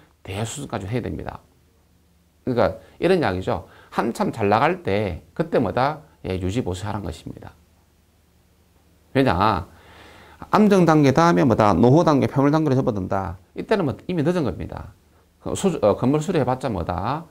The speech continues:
예, 그거, 아, 임대료 싸가지고, 어, 창-, 어, 수-, 어,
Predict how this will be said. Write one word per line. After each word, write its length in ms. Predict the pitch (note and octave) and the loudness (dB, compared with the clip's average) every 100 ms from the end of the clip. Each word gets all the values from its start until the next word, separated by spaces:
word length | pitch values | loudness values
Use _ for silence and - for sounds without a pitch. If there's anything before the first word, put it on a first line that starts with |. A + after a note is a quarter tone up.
| _ _ | _ _
예, 160 | F#2+ F2 | -6 -4
그거, 600 | F#2+ G2 G#2 G2 A2+ G2+ - - - | -4 -4 -2 -2 -2 -4 -14 -20 -10
아, 180 | D#2+ E2 | -8 -6
임대료 300 | G#2+ G#2+ A#2 | -2 0 2
싸가지고, 500 | F#2+ F#2+ B2+ A2+ F2+ | 0 -2 -2 -2 -2
어, 280 | G#2+ C#3 - - - | -2 -2 -8 -18 -20
창-, 180 | - - - | -14 -12 -4
어, 160 | F#2 | -4
수-, 240 | F2+ D3+ - | -4 -4 -2
어, 260 | F2+ D2+ | -2 -2